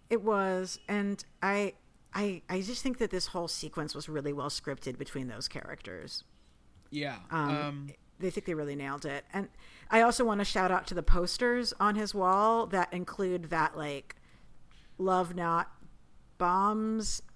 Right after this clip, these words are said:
Speaker 1: I, you know, the one with the bomb and the whale
Speaker 2: Yeah, yeah.
Speaker 1: that was on his professor's wall. And then
Speaker 2: Bomb
Speaker 1: he has
Speaker 2: the
Speaker 1: another
Speaker 2: whales.
Speaker 1: cam-, pom-, poster that says, "Love is a chemical reaction." And that, again, is, like, brings me back to the theme of the episode: like,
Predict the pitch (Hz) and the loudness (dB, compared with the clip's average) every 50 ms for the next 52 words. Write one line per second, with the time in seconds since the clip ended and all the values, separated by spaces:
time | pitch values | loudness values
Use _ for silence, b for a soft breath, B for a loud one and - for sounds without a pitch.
0 | - - - - - 165 160 - 156 151 143 175 180 170 185 208 208 226 226 220 | -20 -20 -18 -10 -8 -8 -8 -8 -8 -8 -4 -2 0 0 2 2 2 2 2 2
1 | - - 170 151 180 180 180 185 180 175 165 160 156 156 160 165 165 170 170 165 | 0 -2 0 4 4 6 6 6 4 2 -2 -2 -2 -2 -2 -2 0 2 2 4
2 | 190 190 185 175 175 156 160 160 - 160 160 156 170 170 165 - 185 - 180 165 | 6 6 4 4 2 0 -2 -4 -4 -4 -6 -4 -4 -6 -6 -8 -6 -4 -4 -4
3 | - - 175 - 175 170 170 165 165 160 160 - B B B B B B B 185 | -4 -4 -8 -6 -2 0 0 2 2 0 -2 -4 B B B B B B B 0
4 | 196 202 202 202 208 196 202 196 190 190 190 165 - 208 185 180 185 - - - | 2 2 4 4 2 2 2 2 2 2 0 0 0 0 0 0 0 -4 -10 -18
5 | _ - _ _ - - 185 190 175 170 - - 196 180 - - 180 165 156 - | _ -20 _ _ 4 6 6 6 6 4 2 2 2 2 0 -2 -6 -4 -2 -2
6 | 175 165 165 170 170 170 175 165 160 - - 185 170 170 165 - 180 160 160 160 | -2 0 0 0 0 0 -2 -4 -6 -4 -4 -4 -2 -2 -4 -4 -4 -4 -2 -2
7 | 151 147 147 151 - - - - 165 165 170 175 - b b b b b b b | -2 -2 -2 -2 -4 -6 -6 -4 -4 -4 -6 -8 -10 b b b b b b b
8 | b b 214 233 262 339 403 370 269 214 196 180 202 208 202 190 165 156 160 175 | b b 2 6 8 8 10 8 8 6 4 4 4 4 4 4 2 0 -2 -2
9 | 165 - 196 185 170 160 160 - - - - B B B B B B B B B | -4 -2 0 0 0 0 -4 -6 -14 -20 -18 B B B B B B B B B
10 | B B B B B B B B - - - - - 233 226 214 - 233 214 160 | B B B B B B B B -10 -12 -8 0 2 2 4 4 2 2 0 0
11 | 180 180 202 - - 202 - - 208 190 185 170 170 175 170 214 - - - - | 0 0 0 0 0 2 2 2 2 2 2 2 0 0 2 2 2 2 2 2
12 | 165 147 147 147 151 135 139 | 0 -4 -4 -4 -6 -8 -8